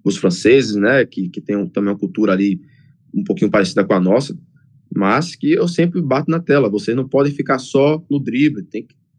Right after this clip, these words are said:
tem que saber, tem que correr, tem que cobrir campo, né? Tem que,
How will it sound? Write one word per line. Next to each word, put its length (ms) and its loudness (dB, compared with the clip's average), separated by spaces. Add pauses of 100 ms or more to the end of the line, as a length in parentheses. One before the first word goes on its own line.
(320)
tem 100 -4
que 80 -12
saber, 300 -4
tem 120 -4
que 60 -14
correr, 340 4
tem 140 -2
que 80 -10
cobrir 320 -2
campo, 420 0
né? 200 2
Tem 240 -4
que, 320 -4